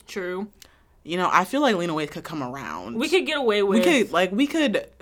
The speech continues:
Speaker 2: persuade. I feel like her views could change more
Speaker 1: We could also
Speaker 2: over
Speaker 1: get a-,
Speaker 2: time.
Speaker 1: away with it. Be like, "Yeah, Lena's funding the next generation of queer voices" type beat.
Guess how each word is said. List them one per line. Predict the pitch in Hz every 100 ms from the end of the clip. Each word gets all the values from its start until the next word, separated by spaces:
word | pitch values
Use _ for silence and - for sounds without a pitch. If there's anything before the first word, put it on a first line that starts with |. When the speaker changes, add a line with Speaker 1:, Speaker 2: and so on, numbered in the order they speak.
| -
Speaker 2:
persuade. | 180 165 - 143 139 139 131
I | -
feel | 190 214
like | 185
her | 196
views | 180 175 185
could | - -
change | - 113 98 117 127
more | 110 90 82 - _ _
Speaker 1:
We | 254
could | 294
also | 277 285
Speaker 2:
over | 226
Speaker 1:
get | 220
a-, | 220 214
Speaker 2:
time. |
Speaker 1:
away | - 214 190
with | 190 185
it. | 190 185
Be | 185
like, | 196 185 180
"Yeah, | 202 196 190
Lena's | 185 190 190 185 -
funding | - 180 180 180 175
the |
next | 170 175 - -
generation | 175 175 170 175
of | 160 -
queer | 180 160
voices" | 156 156 160 156 165 - -
type | - 170 160
beat. | 160 165